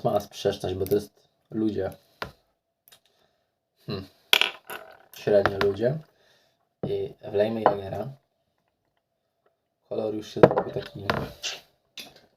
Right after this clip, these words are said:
Ten Jager nie chce się rozpuścić do końca w środku, ma tę fajną konsystencję. A tam mleka jeszcze trochę jest, ale to tam chuj. O, bo to jest zły korek. Water.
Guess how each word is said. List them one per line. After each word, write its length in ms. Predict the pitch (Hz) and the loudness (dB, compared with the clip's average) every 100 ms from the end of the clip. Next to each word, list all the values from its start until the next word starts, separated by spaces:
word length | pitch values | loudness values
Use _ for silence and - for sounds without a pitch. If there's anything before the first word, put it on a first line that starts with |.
| _ _ _ - | _ _ _ -8
Ten 100 | 110 | -4
Jager 280 | 127 131 | 2 2
nie 80 | 135 | 0
chce 140 | 135 135 | -6 -4
się 120 | 117 | -2
rozpuścić 460 | 117 - 139 117 | -4 -6 -8 -2
do 100 | 104 | 0
końca 300 | 104 98 - | 0 -2 -2
w 40 | 95 | -2
środku, 400 | - 101 - 98 | -2 -2 -4 -12
ma 80 | 98 | -10
tę 100 | - | -4
fajną 260 | 107 104 | -4 -4
konsystencję. 720 | - 107 107 101 95 - 104 - - - - - - _ _ _ _ _ _ - | -6 -10 -8 -6 -4 -2 -2 -6 -20 -20 -20 -20 -20 _ _ _ _ _ _ -14
A 260 | - 101 | -6 -6
tam 200 | - 104 | -4 -2
mleka 300 | 95 87 - | 2 2 0
jeszcze 220 | - - | -4 -6
trochę 280 | - - - | -16 -10 -8
jest, 200 | - - | -8 -10
ale 80 | - | -16
to 100 | - - | -16 -14
tam 180 | - | -14
chuj. 440 | - - - 135 - | -14 -8 -8 -8 -8
O, 40 | - | -8
bo 80 | |
to 60 | - | -8
jest 260 | - - - _ 131 | -12 -18 -20 _ -10
zły 180 | 123 | -8
korek. 420 | - 117 - - - _ - - - - - - - | 4 4 4 -2 -12 _ -20 -20 -20 -16 -12 -12 2
Water. 560 | - - - - - | 4 8 6 8 6